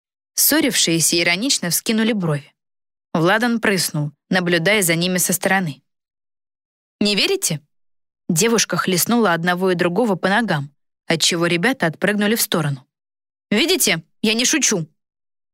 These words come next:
А поскольку вы не сможете меня ударить, то просто окажетесь побитыми. Ну, мне продолжать?" Она хлестнула еще раз, и спорщики сдались.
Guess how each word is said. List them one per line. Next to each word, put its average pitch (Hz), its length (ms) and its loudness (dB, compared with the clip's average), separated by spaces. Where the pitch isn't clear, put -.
А 196 100 -2
поскольку 254 520 0
вы 233 100 2
не 247 100 2
сможете 214 540 0
меня 175 260 0
ударить, 196 580 0
то 190 140 0
просто 262 380 0
окажетесь 240 500 0
побитыми. 151 640 -2
Ну, 233 320 2
мне 196 140 0
продолжать?" 208 600 0
Она 196 220 0
хлестнула 269 440 0
еще 277 360 2
раз, 147 280 -6
и 180 60 -2
спорщики - 560 0
сдались. 196 560 -2